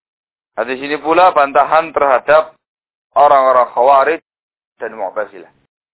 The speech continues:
Orang-orang Khawarij dan Mu'tazilah. Bab riwayat ini mengharamkan neraka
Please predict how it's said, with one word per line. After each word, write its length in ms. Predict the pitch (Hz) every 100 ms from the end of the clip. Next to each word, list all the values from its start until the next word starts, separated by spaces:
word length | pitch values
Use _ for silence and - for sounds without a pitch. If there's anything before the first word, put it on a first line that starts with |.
| _ _ _
Orang-orang 420 | 120 131 123 117 -
Khawarij 400 | 113 123 127 151
dan 160 | - 107
Mu'tazilah. 560 | 101 - 101 101 85 _ _ _ _ _ _
Bab 400 | - 131 170 - _ _ _ _ _ _
riwayat 460 | - 120 131 135 131
ini 400 | 135 131 151 180 -
mengharamkan 880 | 135 127 135 147 185 170 143 120 _ _ _ _ _ _ _
neraka 640 | 113 143 139 135 156 180